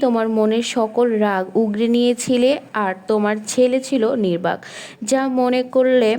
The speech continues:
এখনও আমার রুহু কেঁপে ওঠে। হয়তো সেই কালো অতীতের কথা আমি ইহজন্মে ভুলতে পারবো না। জানো মা, আমি সব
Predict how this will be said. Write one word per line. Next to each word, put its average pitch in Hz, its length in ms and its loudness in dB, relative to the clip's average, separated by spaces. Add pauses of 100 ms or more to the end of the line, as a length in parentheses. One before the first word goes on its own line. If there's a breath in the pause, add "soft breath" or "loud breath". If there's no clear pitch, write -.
(260)
এখনও 269 340 0
আমার 208 300 0 (380)
রুহু 226 380 2
কেঁপে 190 340 -2
ওঠে। - 300 -4 (520 loud breath)
হয়তো 269 480 0
সেই 302 260 2 (120)
কালো 233 380 2
অতীতের 262 440 0
কথা 233 300 -2 (100)
আমি 233 220 -2 (100)
ইহজন্মে 247 600 2
ভুলতে 247 360 0
পারবো 196 380 -2
না। 180 140 -2 (240)
জানো 202 280 -2
মা, 233 180 -2 (540 loud breath)
আমি 240 260 -2 (120)
সব 240 240 -2